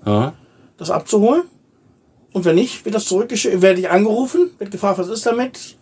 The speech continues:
Speaker 2: Wenn es was Individuelles ist, kann ich zur Vernichtung schicken.
Speaker 1: Ja.
Speaker 2: Ansonsten wird mir das zurückgeschickt.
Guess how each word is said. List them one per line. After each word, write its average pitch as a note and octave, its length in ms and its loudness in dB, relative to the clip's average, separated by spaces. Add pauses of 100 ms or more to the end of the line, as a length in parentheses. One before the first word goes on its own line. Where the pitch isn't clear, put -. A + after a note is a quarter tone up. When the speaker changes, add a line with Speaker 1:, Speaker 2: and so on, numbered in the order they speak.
Speaker 2:
Wenn F#3 220 4
es F3 320 -4
was D#3+ 140 -6
Individuelles D#3+ 600 -2
ist, - 320 -8 (560)
kann E3 140 -2
ich F3 100 -4
zur - 100 -4
Vernichtung F3 380 0
schicken. D4 400 -2 (100)
Speaker 1:
Ja. G3 120 0
Speaker 2:
Ansonsten F3+ 280 0
wird G#3+ 100 -2
mir A3+ 80 0
das A#3 80 -8
zurückgeschickt. - 600 -4